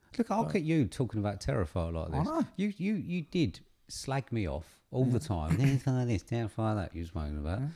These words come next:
Speaker 1: Look at you now.
Speaker 2: Well, you know, friend of the show, just do him a bit.
Speaker 1: <laughs> I know.
Speaker 2: Get him
Speaker 1: Watched it,
Speaker 2: Yeah.
Speaker 1: loved it, didn't
Speaker 2: Yeah,
Speaker 1: you, mate?
Speaker 2: Indiegogo.
Speaker 1: Okay.
Speaker 2: Google it. Get
Speaker 1: Excellent.
Speaker 2: on.
Speaker 1: Do it.
Speaker 2: Buy, I mean, you get something.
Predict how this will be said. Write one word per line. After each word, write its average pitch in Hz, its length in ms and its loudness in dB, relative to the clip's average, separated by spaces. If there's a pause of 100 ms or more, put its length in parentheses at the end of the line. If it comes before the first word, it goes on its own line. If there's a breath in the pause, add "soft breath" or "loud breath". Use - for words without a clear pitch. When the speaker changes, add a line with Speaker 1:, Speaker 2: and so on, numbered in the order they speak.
(160 loud breath)
Speaker 1:
Look 156 180 4
at 143 60 6
you 143 100 6
now. 143 400 6
Speaker 2:
Well, 165 380 0
you 156 100 -4
know, 139 160 2
friend 123 280 -2
of 117 80 -2
the 120 40 -2
show, 151 400 0
just 107 200 0
do 113 80 4
him 170 160 6
a 107 40 0
bit. 135 300 -2
Speaker 1:
<laughs> - 40 -4
I 123 40 2
know. 151 120 4
Speaker 2:
Get 190 100 4
him 123 160 -2 (340)
Speaker 1:
Watched 120 300 2
it, 139 80 2
Speaker 2:
Yeah. 139 60 0
Speaker 1:
loved 170 200 0
it, - 120 -2
didn't 151 160 -4
Speaker 2:
Yeah, 165 160 0
Speaker 1:
you, 143 80 -2
mate? - 0 - (300)
Speaker 2:
Indiegogo. 107 440 -2 (240)
Speaker 1:
Okay. 139 120 0
Speaker 2:
Google 117 280 2
it. 156 140 -6 (200)
Get - 120 2
Speaker 1:
Excellent. 147 320 2
Speaker 2:
on. 139 140 -2 (180)
Speaker 1:
Do 196 160 6
it. - 160 0 (180)
Speaker 2:
Buy, 165 160 -2 (180)
I 165 60 0
mean, 208 140 0
you 214 80 -2
get 220 160 -2
something. 85 300 0